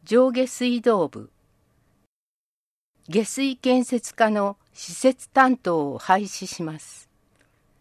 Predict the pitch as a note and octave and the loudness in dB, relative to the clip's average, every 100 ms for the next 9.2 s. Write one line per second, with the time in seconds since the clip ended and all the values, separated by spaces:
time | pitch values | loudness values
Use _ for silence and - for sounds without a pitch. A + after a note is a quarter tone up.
0 | _ _ _ - F3+ - A#3+ - - C4 | _ _ _ -14 -4 2 2 2 2 2
1 | B3+ F#3+ E3+ D3 C3+ C#3 _ - A3 B3 | 2 -2 -2 -2 -4 -8 _ -4 0 2
2 | C4 B3+ B3 A#3+ - E3 D3 C#3+ C3+ _ | 0 0 0 0 0 -2 -2 -4 -8 _
3 | _ _ - G#3 B3 - A#3+ B3 B3 - | _ _ -4 0 0 -4 -2 -2 -2 -4
4 | B3+ G#3 E3 D3+ C3+ B2+ - - _ _ | -4 -2 -2 -2 -2 -4 -8 -16 _ _
5 | - A#3+ B3 B3+ B3+ B3+ B3 - A3+ G#3+ | -6 0 0 0 -2 -2 -4 0 -2 -2
6 | G3+ B3+ A#3+ A#3+ - A#3+ A#3 A#3+ A3+ F#3+ | -2 4 4 2 -4 -2 0 0 0 -2
7 | D#3+ D3+ F#3 F#3+ D3+ C3+ B2 C#3 _ _ | -2 -2 -2 -2 -4 -8 -10 -14 _ _
8 | _ _ - - B3 A#3+ A3+ A3 G#3 G3+ | _ _ -18 -6 -6 -4 -6 -6 -6 -8
9 | F#3+ | -10